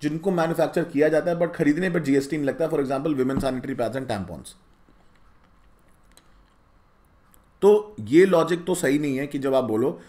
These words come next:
कि भाई ये तो गड़बड़ हो जाएगा और उसके लिए बर्डन आ जाएगा। तो ये क्या है? It is a matter of poor legislative design। आपने प्रॉपर लॉ नहीं बनाया। So the government could exempt the firms from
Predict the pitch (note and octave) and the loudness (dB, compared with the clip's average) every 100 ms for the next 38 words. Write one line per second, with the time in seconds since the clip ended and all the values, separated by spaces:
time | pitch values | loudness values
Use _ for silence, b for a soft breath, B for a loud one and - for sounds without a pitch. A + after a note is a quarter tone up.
0 | B - C3 C#3+ C#3+ C3+ C3 C#3 A#2 G2 | B -8 0 2 4 2 2 0 0 -6
1 | - G#2+ A#2 B2 B2 A2 A2+ C3+ D3+ - | -16 -4 0 2 2 2 0 0 -2 -4
2 | G#2+ A#2 A2+ - A2+ C3+ G2 A2+ G#2+ F#2+ | -4 -2 -4 -4 -2 -2 -2 -4 -4 -6
3 | E2 D2+ C#2+ B B - C#3+ C#3+ G3 F#3+ | -8 -12 -16 B B -6 -4 -2 -2 0
4 | E3+ F3+ E3+ E3+ F3 E3 C#3+ F3+ F#3+ - | 0 0 0 0 0 -2 -4 -2 -4 -2
5 | F3+ G3 G#3 - - _ _ A2+ C3+ C#3 | 2 2 2 -6 -16 _ _ -2 -2 0
6 | C#3 C#3 C#3 B2 C3+ F3 F3 - C3+ D#3+ | -2 -2 -2 -2 -2 -2 -6 -6 -4 -4
7 | D#3 C#3 B2+ D3 C3+ C#3+ A2+ F2+ D2+ - | -2 -4 -2 -2 0 0 -2 -4 -10 -12
8 | - - - - b b b b - D3 | -14 -14 -20 -20 b b b b -6 0
9 | D3 D#3+ G#3 G3 G3 C#3+ C#3 F3 G3 F#3 | 4 4 2 0 0 0 0 0 0 -2
10 | - D#3+ D#3+ E3+ | -2 -4 -2 -4